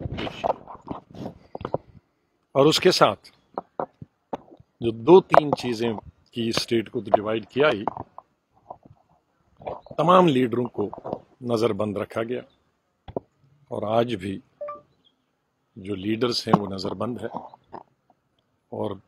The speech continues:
second और third line के leaders जेलों में हैं, कश्मीर, जम्मू कश्मीर में भी और हिंदुस्तान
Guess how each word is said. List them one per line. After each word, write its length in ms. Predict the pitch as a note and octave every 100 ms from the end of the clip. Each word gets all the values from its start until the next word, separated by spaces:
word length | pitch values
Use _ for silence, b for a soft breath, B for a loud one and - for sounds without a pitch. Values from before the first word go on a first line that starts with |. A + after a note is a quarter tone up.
| -
second 540 | - - A2+ A#2+ G#2
और 80 | G2 - -
third 180 | A#2+
line 280 | A2+ A2+ G#2+
के 160 | G2 G#2
leaders 400 | G2 F#2 G2+ F#2
जेलों 320 | F#2+ A2 A#2
में 120 | A#2 G#2
हैं, 240 | F2+ E2+ - - - - -
कश्मीर, 640 | A2+ - - - - A2 A2
जम्मू 220 | G#2 A2
कश्मीर 420 | - G#2 - A2+ A2+
में 120 | C#3
भी 120 | D#3+
और 140 | C3+ G2+
हिंदुस्तान 560 | G#2 G#2 G2+ - G2+